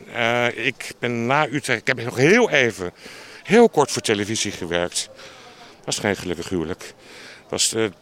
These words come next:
televisieshow van Ischa Meijer, de dagelijkse talkshow. Ischa is fantastisch, moet je niet meer werken alleen. Tenminste, ik niet.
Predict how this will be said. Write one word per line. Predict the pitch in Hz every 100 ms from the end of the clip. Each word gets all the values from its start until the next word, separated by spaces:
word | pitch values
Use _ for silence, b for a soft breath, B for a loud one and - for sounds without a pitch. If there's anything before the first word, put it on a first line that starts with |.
| -
televisieshow | 113 107 123 - 104 113 110
van | 107
Ischa | 117 - 104
Meijer, | 98 104 120 135
de |
dagelijkse | 117 117 104 - 101
talkshow. | 107 120 - 135 147 147
Ischa | 107 135 - 131
is | 120
fantastisch, | - 123 - 135 - 151 -
moet | 123
je | 123
niet | 131
meer | 123
werken | 82 80 - 82
alleen. | 82 85
Tenminste, | 110 113 -
ik | 131 135
niet. | 110 78 -